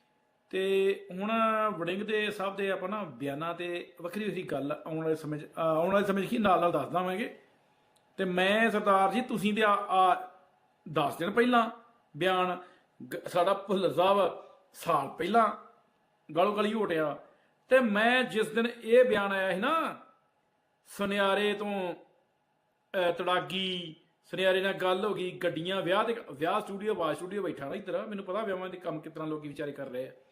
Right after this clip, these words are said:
ਅਸੀਂ ਵਿਆਹਾਂ ਤੇ ਵੀ ਐਂ ਕੰਮ ਕਰਨੀਆਂ, ਗੱਡੀਆਂ ਘੱਲਣੀਆਂ, ਸੋਨੇ ਚਾੜ੍ਹਦੇ ਨੇ। ਮੈਂ ਵੇਲਾ ਹਵਾ 'ਚ ਹੀ ਲੁੱਟ,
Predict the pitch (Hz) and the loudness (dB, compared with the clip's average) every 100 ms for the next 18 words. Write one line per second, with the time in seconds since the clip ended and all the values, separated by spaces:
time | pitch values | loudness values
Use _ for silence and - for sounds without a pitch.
0 | _ _ _ _ - 175 160 175 220 233 | _ _ _ _ -6 0 4 6 6 2
1 | 220 196 185 180 175 180 180 - 139 170 | 2 0 0 -2 -2 -2 -4 -6 -4 -2
2 | 196 214 160 165 170 156 160 175 196 190 | 0 0 0 -2 -4 -4 -4 -4 -4 -6
3 | - _ 202 208 208 190 156 - - _ | -18 _ 2 2 4 0 -2 -8 -20 _
4 | _ 208 226 202 202 196 196 175 208 240 | _ -2 0 2 2 2 4 4 4 2
5 | 202 170 | -4 -6